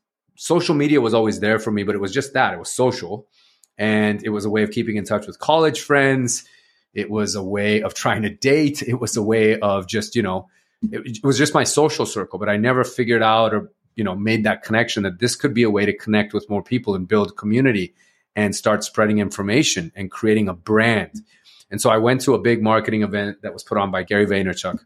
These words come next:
obviously the global marketing authority in Miami. And then the rest was kind of history. I just knew that this would be a way that I could create separation and I could start to put out information and content that would make me more well-known as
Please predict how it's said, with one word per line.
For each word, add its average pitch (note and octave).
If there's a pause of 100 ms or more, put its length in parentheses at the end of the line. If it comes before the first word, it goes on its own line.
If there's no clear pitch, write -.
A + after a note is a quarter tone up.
(160)
obviously F#2+
the F#2
global G2+ (360)
marketing G#2
authority G2+ (400)
in B2+
Miami. A#2+
And A2
then G#2+
the G#2
rest A#2
was G#2
kind G#2
of F2
history. F#2+
I F#2
just G#2+
knew B2+
that G2
this A#2
would A#2
be A#2
a A2
way G#2+
that G2+
I G2+
could F#2+
create G2+
separation G2 (480)
and G2
I G2
could G2
start G#2
to -
put C3
out B2+
information G#2+
and F2+
content G#2+ (320)
that G2+
would G#2
make G#2
me G#2
more A#2
well-known A2
as G#2